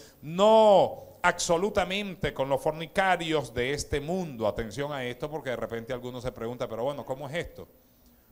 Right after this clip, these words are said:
Tanto fornicario, y yo me monto en una buseta o me monto en un taxi, y yo no sé si allí los que me rodean los que van en ese bus, en ese taxi, son un poco fornicarios, ¿cómo hago para no juntarme con ellos?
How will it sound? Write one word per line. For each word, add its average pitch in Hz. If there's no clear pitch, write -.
Tanto 160
fornicario, 127
y 113
yo 131
me 156
monto 165
en 160
una 170
buseta 160
o 151
me 143
monto 147
en 160
un 165
taxi, 165
y 135
yo 139
no 160
sé 165
si 165
allí 156
los 160
que 143
me 131
rodean 139
los 123
que 127
van 135
en 151
ese 151
bus, 156
en 131
ese 135
taxi, 139
son 147
un 160
poco 160
fornicarios, 160
¿cómo 160
hago 202
para 131
no 135
juntarme 156
con 165
ellos? 185